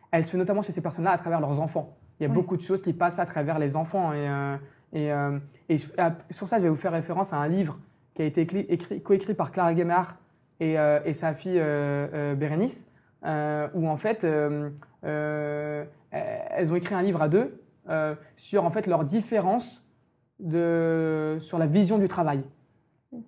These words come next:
Speaker 1: Et, euh, Clara Guémard qui vient d'un milieu, euh, enfin en tout cas qui, qui, qui était ancienne présidente de G E, son
Speaker 2: Mm.
Speaker 1: mari,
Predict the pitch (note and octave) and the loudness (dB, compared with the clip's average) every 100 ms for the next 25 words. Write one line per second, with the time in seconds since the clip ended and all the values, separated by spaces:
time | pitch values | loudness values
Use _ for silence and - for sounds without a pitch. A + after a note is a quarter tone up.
0 | _ _ D#3+ D3+ D3+ D3 D3+ - D3 D#3+ | _ _ -4 0 2 2 2 2 4 4
1 | F3+ F3+ D3+ D3+ D3 D3+ E3 D#3+ D3+ D3 | 4 2 0 -2 -2 0 2 2 2 0
2 | E3 D#3+ C3 F3 F3 D#3+ D3 D#3+ D#3 - | -2 -4 -2 -2 -2 -4 -2 -2 -2 -8
3 | _ - D#3+ D3 - D#3+ F3 D#3 D#3 C#3+ | _ -4 -2 -2 -4 -6 -4 -2 0 -2
4 | C3+ D3 F3 A3+ A#3 A3 E3 E3 E3+ F#3 | 0 -2 2 2 2 -2 -2 0 4 2
5 | F#3+ | 2